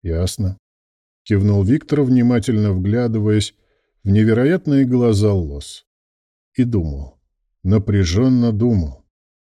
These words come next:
потому что его не отпускала мысль, что он опять в этой чертовой паутине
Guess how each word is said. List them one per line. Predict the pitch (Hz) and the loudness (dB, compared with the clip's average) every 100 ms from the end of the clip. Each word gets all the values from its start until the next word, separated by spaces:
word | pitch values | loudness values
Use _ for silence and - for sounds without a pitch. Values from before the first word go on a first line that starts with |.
| _ | _
потому | 127 151 165 226 | -2 2 4 2
что | - 190 | 4 4
его | 175 156 180 | 4 4 4
не | 170 | 4
отпускала | 165 151 143 - 170 151 139 | 2 2 -2 0 2 4 4
мысль, | 143 165 - 123 | 2 0 0 -2
что | - 131 | 0 0
он | 131 - 139 127 | 0 4 4 6
опять | 120 98 143 151 139 | 4 0 0 0 -2
в | 120 | -2
этой | 120 101 98 | -2 0 -2
чертовой | - 110 104 98 92 92 | -2 -2 -2 -2 -2 -2
паутине | - 85 80 - 139 135 120 | -2 -4 -4 -2 0 2 0